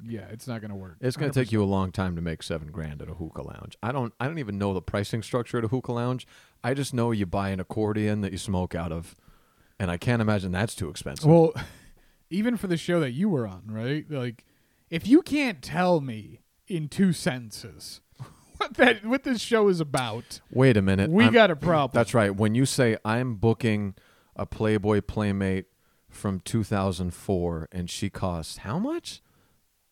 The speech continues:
Speaker 2: If you can't do that, <laughs> if you, if you can't go, "Wait, she was, she was a Playboy Playmate in two thousand two,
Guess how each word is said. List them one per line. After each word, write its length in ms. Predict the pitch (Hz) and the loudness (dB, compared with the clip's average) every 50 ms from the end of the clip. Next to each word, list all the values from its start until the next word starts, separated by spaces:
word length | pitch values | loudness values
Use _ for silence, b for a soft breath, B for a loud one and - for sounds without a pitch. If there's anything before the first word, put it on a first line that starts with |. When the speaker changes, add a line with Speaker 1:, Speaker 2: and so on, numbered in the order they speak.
| _ _ _ _ - | _ _ _ _ -10
Speaker 2:
If 100 | 101 95 | -8 -4
you 140 | 92 117 139 | 0 0 0
can't 260 | 131 - 190 170 135 | 2 2 4 4 6
do 140 | 139 139 143 | 6 8 8
that, 180 | 120 98 127 - - | 8 6 4 2 4
<laughs> 40 | |
if 240 | 131 117 - - - | 4 4 4 2 -2
you, 160 | - 165 170 - | -2 -2 0 2
if 200 | - - - 110 | 0 0 2 2
you 100 | 131 160 | 0 0
can't 220 | - 202 190 185 | 2 0 -2 0
go, 160 | 170 170 156 B B B B B B B | 0 0 0 B B B B B B B
"Wait, 260 | B 131 113 98 92 | B 2 2 2 2
she 140 | - - 160 | 0 0 2
was, 220 | 185 202 180 156 - - - - - b b b b b b | 2 2 2 -2 -6 -12 -16 -20 -20 b b b b b b
she 140 | - - | -8 -4
was 60 | 180 180 | -4 -4
a 40 | |
Playboy 360 | - - 165 151 127 135 131 117 | 0 2 2 4 4 4 4 4
Playmate 380 | - - 123 120 110 107 107 | 4 4 2 4 6 4 4
in 100 | 95 92 - | 2 0 -2
two 180 | - - 110 | 0 0 0
thousand 460 | - 104 98 95 92 85 87 85 80 | 2 4 4 4 4 2 0 -4 -4
two, 400 | - - 101 90 82 80 78 78 | -2 2 2 2 2 2 0 -4